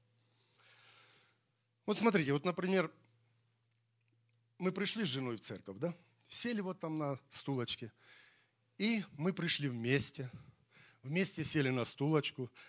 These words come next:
У нас близкие отношения? Близкие. Ну, близкие, мы ж вместе сидим. Там за руку взялись,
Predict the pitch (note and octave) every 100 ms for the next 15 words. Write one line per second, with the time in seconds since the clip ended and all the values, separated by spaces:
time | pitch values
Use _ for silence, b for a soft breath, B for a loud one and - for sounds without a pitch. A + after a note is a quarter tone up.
0 | B E3 E3+ E3 D#4 - F#3+ D3 C#3 -
1 | A2 G#2 - _ _ _ _ _ _ _
2 | _ _ _ _ _ _ - _ _ _
3 | _ A2+ G#2 - - G#2 - _ _ -
4 | F#3+ A#3 D4+ A#3+ - E3+ A3 A#3 A#3 -
5 | E3 - G3+ E3+ G#2 - b b b b
6 | b b - B2 A2+ C#3+ C#3 A3+ - G3
7 | F3 D#3 F3 D#3+ D3+